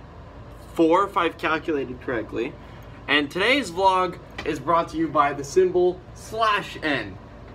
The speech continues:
That will be explained later. Also, you can see the reflection of, of you guys in the, in the freaking thing. That's awesome. Anyway, I'll explain that later. But first of all, let me just do a quick cliff notes of what happened over the weekend, 'cause there wasn't really that much that happened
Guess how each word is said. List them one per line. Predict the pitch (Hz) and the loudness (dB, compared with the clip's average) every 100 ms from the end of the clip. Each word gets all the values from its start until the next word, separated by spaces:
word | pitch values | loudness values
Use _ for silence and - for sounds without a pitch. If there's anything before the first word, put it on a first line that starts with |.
| - - - | -18 -8 4
That | 226 233 | 4 4
will | |
be | 202 202 | 2 2
explained | 175 185 190 170 | 2 -2 -2 0
later. | 165 135 | 0 -2
Also, | 117 139 160 | -2 -2 -2
you | 143 | -2
can | 151 | -4
see | 139 151 | -6 -4
the | 135 | -2
reflection | 123 117 139 127 - 113 | -2 -4 -4 -4 -6 -8
of, | 107 - | -8 -8
of | 123 123 | -6 -4
you | 123 | -2
guys | 123 117 113 113 | 0 0 0 -2
in | 139 143 | -2 -2
the, | 147 - - | -2 -6 -10
in | - 160 | -2 0
the | 143 | 0
freaking | 131 156 139 139 | 4 4 4 0
thing. | 139 123 101 | 0 -2 -6
That's | 120 123 | -4 -2
awesome. | 131 113 101 - | -2 -4 -8 -4
Anyway, | 151 135 139 - - - - - - - - - | -2 -2 -6 -10 -18 -18 -18 -20 -18 -18 -18 0
I'll | - 214 | 6 8
explain | 226 - 202 185 | 6 2 2 4
that | 165 143 | 4 4
later. | 147 113 | 2 2
But | 107 120 | -2 2
first | 220 233 | 2 2
of | 196 | 4
all, | 196 180 | 6 6
let | 170 185 | 4 2
me | 208 | 0
just | 190 | -4
do | 190 165 | 2 2
a | |
quick | 135 - 190 - | 2 0 0 -2
cliff | - 175 175 | -2 -2 0
notes | 160 160 | -2 -2
of | 135 | -2
what | 143 | 0
happened | 139 131 131 | 2 0 -2
over | 123 110 | -4 -4
the | 107 | -2
weekend, | 135 143 151 139 127 | 0 0 0 -2 -4
'cause | 123 101 | -6 -4
there | 113 | -2
wasn't | 117 117 | -2 -4
really | 110 110 | -8 -6
that | 104 | -6
much | 101 104 - | -10 -12 -12
that | 101 | -8
happened | 104 104 104 101 | -4 -4 -6 -10